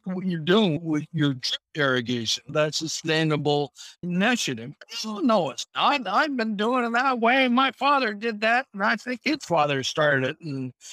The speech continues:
"Well, no, then you, you've got, that's a water conservation methodology initiative. You need, you need to tell people about that when they ask." And so what we created was an online assessment tool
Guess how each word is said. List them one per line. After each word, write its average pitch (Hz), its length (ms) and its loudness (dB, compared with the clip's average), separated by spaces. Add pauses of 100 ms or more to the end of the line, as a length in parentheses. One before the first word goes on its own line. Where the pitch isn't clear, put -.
(260)
"Well, 208 220 0
no, 214 480 2
then 185 180 0
you, 220 100 0
you've 247 300 2
got, 202 280 2 (120)
that's 220 340 0
a 175 280 0
water 175 400 0
conservation 180 920 2
methodology 170 1040 2
initiative. 156 920 0 (480)
You 160 160 -2
need, 185 320 0 (200)
you 220 120 6
need 185 240 4
to 139 60 -12
tell - 280 -6
people 127 400 -2
about 123 320 0
that 170 240 0
when 170 160 0
they 202 180 4
ask." 254 440 -2 (460)
And 156 420 0
so 165 240 0
what 185 260 0
we 165 140 0
created 254 420 0
was 156 460 0
an 151 100 -2
online 175 840 0 (400)
assessment 190 640 -2
tool 123 420 0